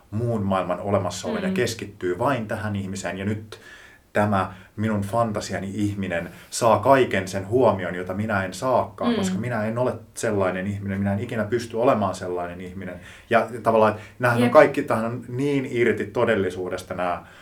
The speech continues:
Speaker 1: tunteen sanelemat narraatiot tuolla päässä, että
Speaker 2: Niinpä.
Speaker 1: et ehkä siihenkin sama juttu kuin sen linnan omistamisen kanssa,
Speaker 2: Mm,
Speaker 1: ni-,
Speaker 2: mm.
Speaker 1: niinku, et okei, tollaista niinku fantasia ihmisestä,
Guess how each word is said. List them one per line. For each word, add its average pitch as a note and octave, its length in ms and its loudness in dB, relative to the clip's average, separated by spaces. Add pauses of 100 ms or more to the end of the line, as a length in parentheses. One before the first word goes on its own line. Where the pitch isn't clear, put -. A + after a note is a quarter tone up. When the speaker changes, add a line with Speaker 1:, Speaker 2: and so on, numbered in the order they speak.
(320)
Speaker 1:
tunteen G2+ 500 0
sanelemat E2+ 840 -2
narraatiot F2+ 1120 -2 (200)
tuolla F2 300 -2
päässä, F2+ 540 -2
että - 240 -8
Speaker 2:
Niinpä. A2 340 -8 (340)
Speaker 1:
et G2+ 180 -12
ehkä G2+ 200 -6
siihenkin G2+ 540 0
sama G2+ 240 4
juttu G2 200 0
kuin - 80 -10
sen G2+ 140 0
linnan G2 340 2
omistamisen F2+ 640 -8
kanssa, E2+ 440 0
Speaker 2:
Mm, A3+ 280 -2
Speaker 1:
ni-, G2+ 60 -2
Speaker 2:
mm. G3+ 400 -6
Speaker 1:
niinku, G2+ 440 -2
et G#2+ 180 -6 (300)
okei, C#3 560 0 (280)
tollaista C3 420 -2
niinku G#2+ 200 -6
fantasia A2 560 -2
ihmisestä, G2+ 600 -4